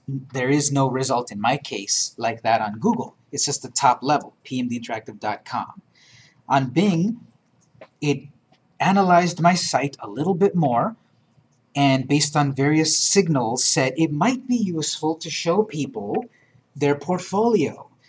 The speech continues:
If you're looking for a web designer, social media marketers, et cetera, you might want to see what their portfolio of clients was before I hire them. That's something that I'm not seeing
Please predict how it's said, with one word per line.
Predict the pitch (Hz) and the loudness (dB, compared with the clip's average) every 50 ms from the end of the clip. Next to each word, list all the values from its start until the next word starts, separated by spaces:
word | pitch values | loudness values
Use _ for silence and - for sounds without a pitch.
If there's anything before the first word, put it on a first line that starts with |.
| _ _ _ | _ _ _
If | 135 131 139 - | -10 -8 -6 -4
you're | 156 160 160 | -4 -2 -2
looking | 165 170 170 - 185 175 156 | -2 -2 -4 -4 -6 -6 -6
for | - - 160 151 143 143 143 135 127 | -4 -2 0 2 2 2 2 0 -2
a | 131 123 117 | -6 -8 -6
web | 120 131 139 139 135 | -4 -4 -4 -4 -4
designer, | 135 135 131 - 135 123 123 127 127 127 127 127 123 123 123 123 120 117 120 117 - _ _ _ _ _ | -4 -6 -4 -4 -2 -2 -2 -2 -2 -2 -2 -2 -2 -2 -2 -4 -6 -8 -12 -16 -20 _ _ _ _ _
social | - - - 143 127 - - 123 | -14 -10 -6 -6 -6 -6 -6 -8
media | 120 123 123 120 120 113 | -6 -4 -4 -4 -4 -4
marketers, | 110 120 131 139 139 139 147 143 131 127 127 123 120 - 120 | -2 0 0 0 0 0 -2 -4 -2 -4 -6 -6 -6 -8 -8
et | 107 - | -6 -4
cetera, | - - 190 180 156 147 143 139 135 | -2 0 0 0 2 2 2 0 0
you | 143 143 143 | -2 -4 -2
might | 139 135 143 170 185 | 0 2 2 2 2
want | 170 165 156 156 143 | 0 -2 -2 -2 -2
to | 143 | -4
see | 135 - - 143 | -4 -4 -4 -4
what | 135 143 135 - | -4 -4 -4 -4
their | 135 123 | -8 -10
portfolio | - - 131 123 - - 135 151 180 180 151 135 123 120 | -8 -8 -8 -8 -6 -4 -2 -2 -2 -2 -2 -4 -4 -6
of | 117 - | -6 -8
clients | - - 160 208 226 208 185 - - | -6 -4 -4 -2 -2 -4 -4 -6 -6
was | 120 117 123 120 | -6 -6 -6 -8
before | 117 123 - - - 104 104 | -10 -14 -18 -14 -10 -8 -8
I | 113 117 | -8 -8
hire | - - 214 233 254 226 156 | -8 -8 -8 -6 -4 -4 -4
them. | 131 - - - - _ _ _ _ _ _ _ _ _ _ _ _ _ _ _ _ _ - - - | -4 -6 -10 -20 -20 _ _ _ _ _ _ _ _ _ _ _ _ _ _ _ _ _ -20 -10 -6
That's | 131 143 143 - | -6 -6 -6 -4
something | - 151 139 127 - 143 131 | -2 -2 -2 -2 -4 -6 -6
that | 123 120 117 | -4 -2 -2
I'm | 110 110 120 | -2 -2 0
not | 135 156 196 208 - | 0 0 2 0 0
seeing | - - 139 120 113 110 110 113 127 143 | -2 -2 -2 -4 -4 -4 -4 -4 -6 -6